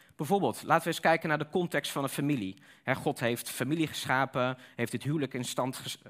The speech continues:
hè, ontworpen, als het ware. En, en ergens zit er iets in van, "Mijn kinderen,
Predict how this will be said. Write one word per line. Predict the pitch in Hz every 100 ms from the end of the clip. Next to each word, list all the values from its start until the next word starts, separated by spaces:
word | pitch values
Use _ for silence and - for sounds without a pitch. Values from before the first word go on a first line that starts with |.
| -
hè, | - 110 127 95 - -
ontworpen, | - 117 113 127 127 123
als | 120
het | 120
ware. | 120 120 120 139 - - - - _ _ -
En, | 143 147 -
en | 147
ergens | 175 240 254 190
zit | 185 165
er | 147
iets | 147
in | - 185
van, | - 147 143 -
"Mijn | 127 156 180
kinderen, | 190 160 110 113 175